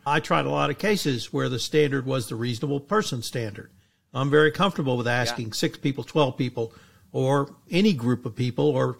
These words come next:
Speaker 1: individual person, what's reasonable under the circumstances. But I wanted to pitch that to you guys. Do you think that a reasonably designed program is enough of a standard,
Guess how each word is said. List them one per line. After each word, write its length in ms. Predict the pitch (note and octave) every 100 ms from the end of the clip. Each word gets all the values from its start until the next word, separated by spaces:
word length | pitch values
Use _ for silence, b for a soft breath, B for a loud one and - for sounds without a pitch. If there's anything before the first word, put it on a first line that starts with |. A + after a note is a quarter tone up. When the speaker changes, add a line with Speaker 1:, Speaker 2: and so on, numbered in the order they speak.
| -
Speaker 1:
individual 500 | D#3 C#3 C#3 C3 C3
person, 460 | D#3+ F3+ - B2+ - b -
what's 260 | C#3+ -
reasonable 500 | D#3 F3+ D#3+ C#3+ C#3+
under 220 | D3 C3
the 80 | B2
circumstances. 880 | - D#3 D3+ B2 - A#2+ A2 - - b b b
But 100 | F3+
I 40 | A3
wanted 220 | B3+ B3+
to 60 |
pitch 300 | E3+ G3 -
that 180 | F3+ D#3+
to 80 | C#3
you 240 | B2 E3+
guys. 500 | F#3 A#2+ G#2+ A#2+ A2 - b b -
Do 80 | D3
you 200 | E3+ G#3
think 280 | A3 F#3+
that 280 | - D#3+ D3 -
a 360 | C#3+ C#3+ C#3 C3
reasonably 580 | C#3 F3 G3 E3+ E3+ E3
designed 680 | C#3+ C#3 A2+ D3 D#3+ D3+ -
program 520 | F#3+ F3+ D#3 C#3+ D3+
is 180 | C#3+ D#3
enough 300 | C#3+ D3 E3
of 140 | B2+
a 60 | B2+
standard, 580 | - C#3 C3+ C3 D#3